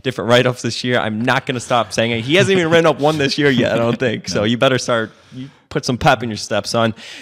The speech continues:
Speaker 1: And so go to focus compounding dot com. And if you do sign up, use the podcast promo code, which is podcast, and I'll take, uh, ten dollars off of the monthly subscription price. Um, follow me on Twitter at Focus Compound. If you like free stuff, go to the website, focus compounding dot com,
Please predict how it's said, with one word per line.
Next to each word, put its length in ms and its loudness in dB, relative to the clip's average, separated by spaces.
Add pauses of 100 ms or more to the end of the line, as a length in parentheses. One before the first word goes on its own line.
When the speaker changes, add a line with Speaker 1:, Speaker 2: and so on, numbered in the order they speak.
Speaker 1:
And 600 -2
so 140 -2
go 260 0
to 80 -2
focus 280 -2
compounding 440 -4
dot 180 -4
com. 200 -2
And 60 -4
if 80 -10
you 60 -4
do 220 0
sign 300 -4
up, 180 -6
use 160 -8
the 60 -14
podcast 440 -2
promo 320 -4
code, 260 -10
which 140 -8
is 80 -12
podcast, 560 -2
and 100 -6
I'll 80 -2
take, 400 -6
uh, 240 0
ten 200 -2
dollars 360 0
off 300 -2 (480)
of 420 2
the 100 0
monthly 460 -2
subscription 720 -6
price. 560 -2 (320)
Um, 500 -2 (140)
follow 300 4
me 200 -2
on 160 0
Twitter 340 -2 (120)
at 240 0
Focus 420 -2
Compound. 720 -2
If 200 -4
you 100 0
like 180 0
free 300 -2
stuff, 440 -2
go 120 2
to 160 -4
the 60 0
website, 420 0
focus 260 -2
compounding 400 -4
dot 180 -2
com, 300 -4